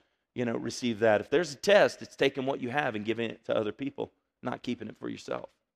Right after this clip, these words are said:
Come on now. And so, so Christ did all of that so that we grow up, no longer being tossed to and fro by every wind of doctrine, but we're growing up into the fullness of the stature of Christ,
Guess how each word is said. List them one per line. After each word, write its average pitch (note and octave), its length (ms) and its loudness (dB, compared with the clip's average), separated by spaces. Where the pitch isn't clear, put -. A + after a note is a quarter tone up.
Come C#3+ 100 -6
on C#3 140 -4
now. G2 220 -8
And D3 120 2
so, D#3+ 360 6
so D3+ 400 4
Christ F3+ 380 6
did G#3 180 6
all E3+ 160 10
of C3+ 100 4
that C3 280 8
so D3+ 140 0
that C#3+ 100 0
we C#3+ 120 4
grow D3 340 6
up, F3 240 4
no C#3 160 4
longer F3+ 480 6
being C#3+ 200 2
tossed D#3 400 2
to E3+ 160 0
and C#3+ 140 0
fro D3+ 260 6
by C#3 180 6
every C3+ 200 4
wind C3 180 2
of A#2+ 100 -2
doctrine, C#3 540 2
but C3+ 100 4
we're C3 100 2
growing D#3 380 6
up D#3+ 220 4
into C#3 560 2
the B2 100 -2
fullness C#3+ 440 0
of B2 100 -6
the B2+ 80 -2
stature B2 460 4
of D3 140 -10
Christ, A#2+ 480 0